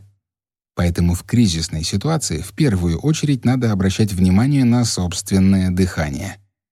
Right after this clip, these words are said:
Умение управлять своим дыханием — мощный инструмент, помогающий контролировать чувства и работать более эффективно.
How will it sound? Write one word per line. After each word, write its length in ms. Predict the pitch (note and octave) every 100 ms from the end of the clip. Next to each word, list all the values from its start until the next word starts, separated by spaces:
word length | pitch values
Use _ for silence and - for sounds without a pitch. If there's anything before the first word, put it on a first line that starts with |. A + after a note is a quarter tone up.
| _ _ _ _ _ _ _ -
Умение 500 | A#2+ B2+ E3 D3 B2+
управлять 640 | B2 A#2 B2+ B2 C3+ G2
своим 420 | - F#2+ F#2 F#2 F#2
дыханием — 600 | G#2 E3+ E3+ A2+ F#2+ - _
мощный 520 | A2 C3+ F3 - D3+ D3+
инструмент, 800 | C3+ A#2 - A2+ G2 G#2+ E3+ -
помогающий 640 | A#2 G#2 F2+ F2 F2 -
контролировать 800 | - F#2+ F2+ F#2+ F#2+ F2 D#2 D2+
чувства 440 | - F#2+ A2 E3+ F3
и 180 | -
работать 520 | G2 G2 G#2+ A#2 G#2 -
более 460 | G2 F#2 E2 E2+ F2
эффективно. 680 | F#2 F2+ - E2 E2 E2